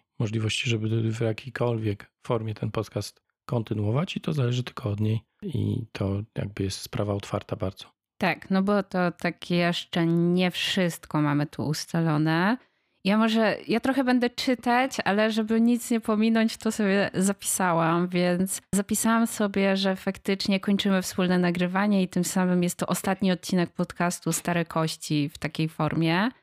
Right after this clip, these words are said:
Speaker 2: No co, bardzo miło mi było dołączyć na ten rok z kawałkiem i nagrywać razem z Pawłem. Była to super przygoda, dziękuję ci, Paweł.
Speaker 1: Ja tobie również.
Speaker 2: Za wspólne granie, nagrywanie, no i oczywiście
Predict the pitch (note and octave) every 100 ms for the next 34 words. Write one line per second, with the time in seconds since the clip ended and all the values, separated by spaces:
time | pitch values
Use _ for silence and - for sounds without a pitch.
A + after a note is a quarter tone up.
0 | _ _ - G3+ C#4 - F3 D#3 F3+ A#3+
1 | D4 D#4+ A3+ F3 E3+ E3 E3 E3 D#3 F3
2 | E3 D3 - E3 D#3+ F3 D#3+ - E3+ E3+
3 | D3 - - - D#3 D3 D3+ F3 E3+ A3
4 | C4+ _ _ - D#3+ D#3+ E3 E3 D#3+ D#3
5 | G3+ - E3+ D#3+ D#3+ - D#3+ D#3 E3+ F#3+
6 | A#3 A#3 _ _ _ E3+ E3 E3 - G3
7 | A3+ A#3 - A3+ A3 A3+ A#3 G3 F3 E3+
8 | D#3 D3 - - D#3 E3 F#3+ A#3 C#4+ -
9 | _ E3+ C3+ C#3 A#2+ A#2+ A#2+ C#3+ F3 F3+
10 | F3 - E3+ D#3 D3 F#3+ A#3 A3+ G3 E3+
11 | D#3+ D#3+ F3+ G#3 G#3 G#3 G3+ G3 G3 G3
12 | G3 G3 F#3 G3 - - - F#3 G#3+ G#3